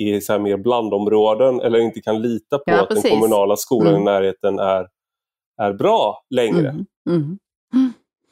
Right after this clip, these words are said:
Speaker 2: Jo, men så är det. Och så det, så är det ju på mina barns skola, eh, i den byn här där jag bor. Eh, det är en kommunal skola och som satt, sagt i stadsdel Angered då. Men jag ser ju många av de som bor i,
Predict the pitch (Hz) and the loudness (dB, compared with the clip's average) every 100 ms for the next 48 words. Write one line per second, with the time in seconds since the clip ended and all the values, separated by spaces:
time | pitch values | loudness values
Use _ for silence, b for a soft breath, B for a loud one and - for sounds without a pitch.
0 | B B B B B - 175 175 175 196 | B B B B B -2 0 0 0 0
1 | 220 147 139 - 165 175 170 165 170 196 | 0 -2 -4 -6 -4 -2 -2 0 0 0
2 | 220 214 208 180 170 175 220 190 - 170 | -2 -4 -2 0 -2 -2 -4 -4 -2 -2
3 | 165 143 160 - - 165 160 156 156 156 | -2 -4 -6 -8 -6 -4 -2 -2 -2 -2
4 | 147 147 151 107 - 160 139 139 151 147 | -2 -2 -4 -8 -12 -6 -2 -2 -2 -2
5 | 139 156 _ 139 143 139 185 156 143 190 | -6 -10 _ -6 -4 -2 -2 -2 -4 -10
6 | - 160 151 143 151 170 185 208 196 180 | -6 -4 -2 -4 -4 -4 -2 -4 -2 -2
7 | 143 - 156 151 143 139 170 - - 151 | -4 -4 -4 -4 -4 -8 -12 -16 -6 -6
8 | - - 151 - 143 - _ - 151 - | -6 -8 -8 -6 -8 -8 _ -6 -6 -6
9 | 147 143 147 - - 139 139 147 135 131 | -10 -6 -8 -6 -6 -4 -2 -4 -4 -4
10 | 151 147 139 B B B B 185 170 175 | -4 -4 -6 B B B B -2 0 -2
11 | - - 170 160 - 262 180 175 170 170 | -8 -4 -2 -2 0 0 0 0 0 0
12 | 170 156 147 156 147 143 _ _ _ _ | 0 -2 -2 -2 -2 -4 _ _ _ _
13 | _ 170 147 151 151 - _ - 151 143 | _ -2 -2 -2 -4 -10 _ -4 -2 -2
14 | 147 202 240 214 208 | 0 0 2 0 0